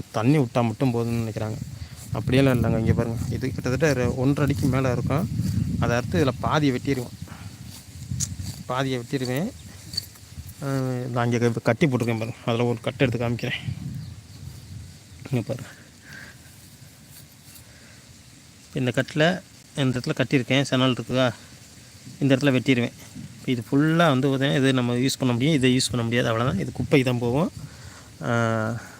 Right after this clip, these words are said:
அது மாதிரி தான் எல்லாமே. இப்போ இதனால கொஞ்சம் பரவாயில்ல, இது கொஞ்சம் முன்னாடி அறுத்துட்டு இந்த இதெல்லாம் ஊண்டிருந்தோம், அங்கே காலி இடம் மாதிரி தான், இதெல்லாம் பறிச்சுட்டு போய் அங்கே நம்ம தோப்பில் ஊண்டிருந்தோம். அது ஒரு வீடியோ போட்டிருக்கேன், போய் செக் பண்ணி பாருங்கள். இப்போ இந்த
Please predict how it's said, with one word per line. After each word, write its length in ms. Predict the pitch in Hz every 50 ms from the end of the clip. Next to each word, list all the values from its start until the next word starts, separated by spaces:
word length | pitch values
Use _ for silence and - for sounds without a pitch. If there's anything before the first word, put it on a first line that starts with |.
| - - - 123
அது 100 | 135 139
மாதிரி 160 | 131 117 117 135
தான் 120 | 170 156 117
எல்லாமே. 280 | 113 120 127 120 123 117 - - - - - - - - - - - - - - - - - - - - - - 139
இப்போ 120 | - 151 151 143
இதனால 300 | 139 151 170 165 165 175 170 160
கொஞ்சம் 180 | 143 135 123 -
பரவாயில்ல, 280 | 131 143 143 139 151 143
இது 60 | 127 -
கொஞ்சம் 200 | 127 131 143 135
முன்னாடி 220 | 139 147 147 139 127
அறுத்துட்டு 340 | 123 117 - 135 - 151 160
இந்த 100 | 160 139
இதெல்லாம் 220 | 131 135 139 135 127 143
ஊண்டிருந்தோம், 360 | 160 151 147 135 123 117 117 120
அங்கே 120 | 117 113 101 120
காலி 200 | 123 139 139 135
இடம் 140 | 127 123 123
மாதிரி 200 | 120 - - 120 117
தான், 120 | 127 120 110 - - - - - - - - - - -
இதெல்லாம் 240 | - 143 147 147 - 135
பறிச்சுட்டு 300 | 127 101 - 156 139 127
போய் 120 | 143 156
அங்கே 120 | 143 131 123
நம்ம 160 | 120 117 113 104 -
தோப்பில் 300 | - 151 147 147 131 120
ஊண்டிருந்தோம். 400 | 127 131 127 120 117 120 123 104 - 113
அது 180 | 123 165 160 151
ஒரு 100 | 131 120 123
வீடியோ 160 | 135 139 131 117
போட்டிருக்கேன், 340 | - 123 123 123 120 117 127
போய் 100 | 117 -
செக் 140 | - - -
பண்ணி 120 | 139 123 - 123
பாருங்கள். 280 | 123 117 117 113 - - - - - - - - - - - - - - - - - - - - - - - - - - - - - - - - - - - - - - - - - - - - - - - - - - - - - -
இப்போ 140 | - - 131
இந்த 80 | 123 120